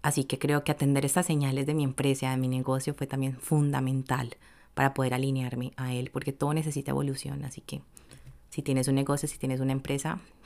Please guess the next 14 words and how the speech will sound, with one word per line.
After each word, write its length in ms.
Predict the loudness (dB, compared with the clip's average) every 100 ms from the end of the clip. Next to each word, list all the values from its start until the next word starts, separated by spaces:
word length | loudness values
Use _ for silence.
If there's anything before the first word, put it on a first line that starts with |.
| -2
¿qué 120 | 0
te 100 | 0
está 200 | 0 2
diciendo 460 | 2 2 0 0
por 140 | -2 -2
allí 220 | 0 0
una, 340 | 0 0 -2 -2
una, 260 | -2 -2 0
una 160 | 2
mensa-, 300 | 4 4 2
un 120 | 2 4
mensaje, 320 | 6 4 4
una 160 | 2
señal 420 | 2 2 2 -2